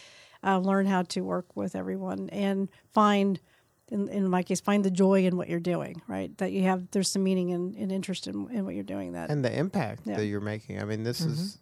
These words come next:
Speaker 2: I mean, this, you're building the future.
Speaker 1: Absolutely. My, you know, I always say that I take this from the Tech Square Labs guys, but it's like you're building something from nothing. All you have is your brain and a laptop, and you can literally build something, um,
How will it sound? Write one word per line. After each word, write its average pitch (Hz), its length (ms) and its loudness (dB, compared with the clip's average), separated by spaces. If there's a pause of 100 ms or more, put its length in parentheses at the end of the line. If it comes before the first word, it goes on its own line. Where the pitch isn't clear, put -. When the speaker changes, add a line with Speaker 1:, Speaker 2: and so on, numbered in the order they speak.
(260)
Speaker 2:
I 139 80 -4
mean, 117 240 -2
this, 113 240 -8
you're 123 160 0
building 123 420 2
the 110 80 -2
future. 123 500 -4 (600)
Speaker 1:
Absolutely. 294 360 6
My, 226 160 8
you 214 260 0
know, 190 100 6
I - 20 6
always 190 220 6
say 180 300 -2 (400)
that 208 160 0 (120)
I 196 120 0
take 180 260 -2
this 175 140 -6
from 170 140 -10
the 185 120 -10
Tech - 240 -10
Square - 220 -12
Labs 196 360 -10
guys, - 320 -10
but 208 140 -6
it's 220 220 -4
like 214 220 -2
you're 226 120 0
building 214 420 4
something 208 380 2
from 175 220 -4
nothing. - 340 -4 (260)
All 214 80 0
you 208 120 6
have 202 120 4
is 190 240 0
your 190 220 2 (320)
brain 214 240 8
and 208 120 6
a 196 60 6
laptop, 202 540 4
and 190 140 4
you 190 40 2
can 202 160 2
literally 196 440 6
build 214 500 4
something, 196 640 -2 (560)
um, 196 480 4